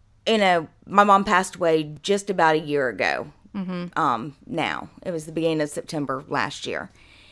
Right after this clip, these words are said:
Speaker 1: And it's hard to get a grip.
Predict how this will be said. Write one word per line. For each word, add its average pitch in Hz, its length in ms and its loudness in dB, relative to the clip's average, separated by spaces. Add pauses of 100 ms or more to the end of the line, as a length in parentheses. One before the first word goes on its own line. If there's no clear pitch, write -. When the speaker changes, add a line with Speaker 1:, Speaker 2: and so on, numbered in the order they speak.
(360)
Speaker 1:
And 202 560 2 (1600)
it's 214 420 -2
hard 240 520 0
to 175 220 4
get 180 260 0
a 190 40 -4
grip. 147 580 0